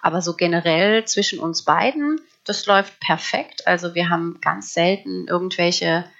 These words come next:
Stresssituationen oder sowas. Das war aber eigentlich auch schon von Anfang klar, weil wir uns ja doch intensiv kennengelernt haben in sehr kurzer Zeit und, äh,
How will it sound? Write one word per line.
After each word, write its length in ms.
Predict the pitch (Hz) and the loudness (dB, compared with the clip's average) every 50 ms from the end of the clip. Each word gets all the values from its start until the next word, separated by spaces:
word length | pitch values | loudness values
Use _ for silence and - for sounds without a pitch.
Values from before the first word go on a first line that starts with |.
| - - - _ _ _ _ _ _ _ - | -20 -20 -20 _ _ _ _ _ _ _ -6
Stresssituationen 1080 | - - - - - 170 175 - - 180 - 208 208 202 202 - - 202 208 202 202 | -6 -6 -4 0 0 0 0 2 -2 -2 0 2 2 2 2 2 0 0 0 0 0
oder 240 | 196 196 196 185 185 | 2 4 4 4 4
sowas. 560 | 185 - 202 208 208 214 220 - - - - - | 4 2 4 4 4 4 4 0 -8 -14 -14 -12
Das 160 | - - - | -10 -4 2
war 80 | 151 151 | 2 2
aber 160 | 165 185 - | 4 4 0
eigentlich 280 | - 175 180 185 - - | -2 0 -4 -4 -2 -2
auch 80 | 190 | -2
schon 180 | - - 180 175 | -4 -4 -6 -8
von 120 | - - - | -8 -2 0
Anfang 360 | - 170 170 - 185 - 180 | 0 0 0 -2 -6 -8 -6
klar, 380 | - - 170 160 165 170 170 - | -2 2 4 6 6 4 4 4
weil 140 | 170 165 160 | 2 2 2
wir 400 | 165 165 160 160 165 - - - _ _ _ _ _ _ _ _ _ | 2 2 2 2 2 0 -2 -8 _ _ _ _ _ _ _ _ _
uns 180 | - 170 - - | -12 -8 -6 -4
ja 60 | 170 | -2
doch 200 | - 175 180 - - - _ _ _ - | 0 0 -2 -2 -6 -20 _ _ _ -2
intensiv 500 | - 196 202 220 208 190 175 180 175 - | 0 2 4 4 2 2 0 -4 -4 2
kennengelernt 540 | - - 170 185 214 254 254 254 247 247 240 | 2 2 2 2 -2 0 2 2 2 2 2
haben 100 | 226 196 | -2 -4
in 100 | - - | -4 -2
sehr 120 | 170 160 | -2 -2
kurzer 420 | 160 - - 196 - - 262 247 240 | -2 0 0 0 0 2 2 0 2
Zeit 380 | - - 220 214 226 220 - - - - - - - - - _ _ - | 4 4 6 6 6 2 -2 -14 -14 -12 -12 -10 -12 -14 -16 _ _ -2
und, 440 | 180 185 180 180 175 175 - - - | 0 2 2 2 0 -2 -2 -2 0
äh, 320 | 180 170 170 170 170 151 | 2 4 4 4 4 2